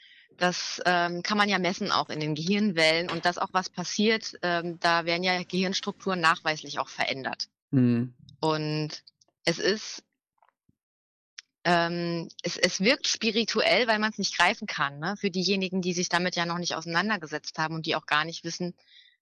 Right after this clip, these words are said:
Speaker 1: wie's funktioniert. Aber wir werden ja eigentlich tagtäglich hypnotisiert. Über Werbung <laughs> und, äh,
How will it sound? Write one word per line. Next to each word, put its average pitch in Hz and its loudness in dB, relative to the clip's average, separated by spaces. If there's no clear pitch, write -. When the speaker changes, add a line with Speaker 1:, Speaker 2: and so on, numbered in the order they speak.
Speaker 1:
wie's 185 2
funktioniert. 185 0
Aber 160 4
wir 170 0
werden 175 4
ja 196 4
eigentlich 190 0
tagtäglich 185 -2
hypnotisiert. 156 -2
Über 185 4
Werbung 165 2
<laughs> 294 0
und, 240 4
äh, 196 4